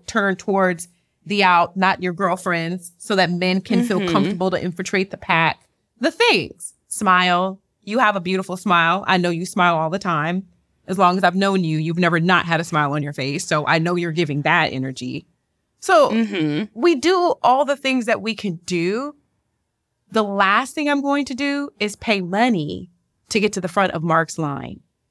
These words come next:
Speaker 1: Not doing it.
Speaker 2: I mean, I'm not doing it either.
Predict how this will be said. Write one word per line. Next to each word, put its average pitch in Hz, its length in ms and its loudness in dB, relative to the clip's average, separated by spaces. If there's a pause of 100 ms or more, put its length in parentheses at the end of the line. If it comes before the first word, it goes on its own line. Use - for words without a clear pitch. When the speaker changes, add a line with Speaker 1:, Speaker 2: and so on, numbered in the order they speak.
(260)
Speaker 1:
Not 262 120 2
doing 262 200 -2
it. - 80 -8 (1120)
Speaker 2:
I 233 200 2
mean, 262 460 -2 (260)
I'm 160 200 -2
not 440 220 -2
doing 233 280 0
it 220 140 -2
either. 175 560 0